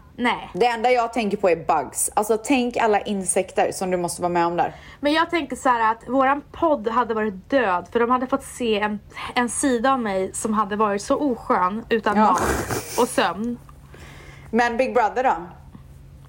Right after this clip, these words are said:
Speaker 1: Ja, tyvärr. Alltså, jag vill ju inte det. Usch!
Speaker 2: Men alltså,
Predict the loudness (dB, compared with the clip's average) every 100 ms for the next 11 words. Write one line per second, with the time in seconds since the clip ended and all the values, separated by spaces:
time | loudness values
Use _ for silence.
0 | -6 0 0 0 -2 -2 2 2 2 0
1 | -2 2 2 2 2 0 0 -2 -4 2
2 | 2 4 4 2 2